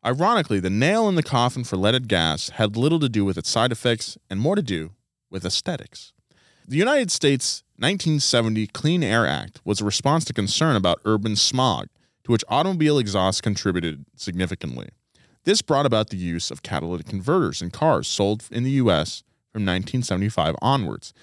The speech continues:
which eliminated toxic and smog-forming gases.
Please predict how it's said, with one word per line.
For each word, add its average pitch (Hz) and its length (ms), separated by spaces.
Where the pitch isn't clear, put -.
which 110 180
eliminated 110 640
toxic 143 580
and 104 200
smog-forming 90 800
gases. 110 640